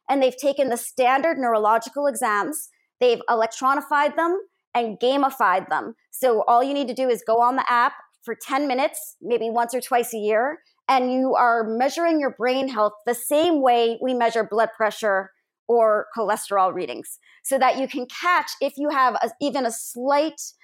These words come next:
alteration in your brain health, immediately you can catch it. The doctor can tell you kind of different options so that you can ward off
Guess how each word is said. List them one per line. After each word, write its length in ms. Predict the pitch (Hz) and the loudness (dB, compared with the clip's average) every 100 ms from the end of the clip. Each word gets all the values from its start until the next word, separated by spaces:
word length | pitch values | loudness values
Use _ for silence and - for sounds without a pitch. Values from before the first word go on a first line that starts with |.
| _ _ _ | _ _ _
alteration 800 | 254 254 240 233 220 - 226 214 | 0 2 -2 0 0 -2 -2 -2
in 180 | - 226 | -2 -2
your 160 | 208 | -4
brain 280 | 185 214 214 | -4 -4 -4
health, 300 | 220 190 196 - _ _ _ _ _ _ | -2 -2 -2 -6 _ _ _ _ _ _
immediately 760 | 277 277 294 311 311 233 240 220 | 0 2 4 4 2 2 0 0
you 80 | |
can 160 | 214 208 | -2 -6
catch 300 | 196 185 - | -2 -4 0
it. 180 | 220 - _ | -2 -2 _
The 80 | - | -2
doctor 400 | 247 247 254 262 | 2 2 2 -2
can 160 | 254 240 | -2 -8
tell 220 | 285 233 | -2 -2
you 160 | 233 226 | 0 -4
kind 220 | 220 226 | -4 -2
of 180 | 208 180 214 | -4 -6 -6
different 380 | 202 240 254 - | -4 0 -2 0
options 600 | - 220 - 240 233 226 | 2 2 0 -4 -4 -4
so 120 | - 226 | -2 0
that 160 | 233 | 0
you 120 | 226 | -2
can 220 | 247 226 202 | -6 -8 -2
ward 260 | 220 240 | 0 2
off 220 | 226 262 | 2 2